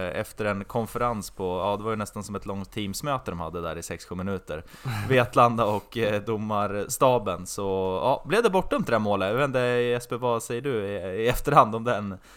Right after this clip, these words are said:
Speaker 1: eh, det målet, eller icke-målet då blev det?
Speaker 2: Nej, men det är väl bra att de kan komma överens, domarna och Vetlanda, och komma till rätt beslut,
Speaker 1: <laughs>
Speaker 2: eller hur?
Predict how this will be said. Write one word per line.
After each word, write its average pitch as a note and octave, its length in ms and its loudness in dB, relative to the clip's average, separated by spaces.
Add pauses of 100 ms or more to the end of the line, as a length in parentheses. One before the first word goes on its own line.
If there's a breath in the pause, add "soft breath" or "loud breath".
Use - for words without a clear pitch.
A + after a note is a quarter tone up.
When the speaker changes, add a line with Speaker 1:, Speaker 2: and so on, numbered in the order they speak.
(220 soft breath)
Speaker 1:
eh, F#2 600 -6 (240)
det F3 140 6
målet, E3+ 460 2
eller C3 200 0
icke-målet D3 480 -2
då - 100 -6
blev F2 160 -6
det? F#2 100 -6 (840)
Speaker 2:
Nej, A2 180 0
men A2 140 -2
det A2 60 2
är A2 40 2
väl A2 140 2
bra G2+ 220 6
att F2 100 -2
de F#2 160 -4
kan F2+ 140 -4
komma F#2 280 2
överens, G2+ 360 2
domarna F#2+ 380 0
och F#2 80 -2
Vetlanda, F#2 460 0
och F2 220 -2
komma G#2 220 0
till A#2 120 2
rätt C#3+ 200 4
beslut, - 480 -2
Speaker 1:
<laughs> - 180 0
Speaker 2:
eller A2+ 120 0
hur? A#2+ 120 4